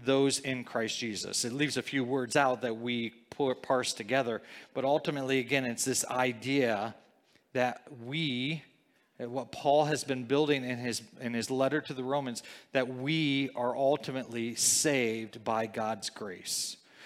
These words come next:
So being saved by God's grace, Paul will build upon that, and he's ultimately saying, "You are sanctified by God's grace." Some of you,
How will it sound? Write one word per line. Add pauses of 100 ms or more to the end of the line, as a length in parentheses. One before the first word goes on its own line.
(160)
So
being
saved
by
God's
grace,
Paul
will
build
upon
that,
and
he's
ultimately
saying, (300)
"You
are
sanctified
by
God's
grace." (1120)
Some
of
you,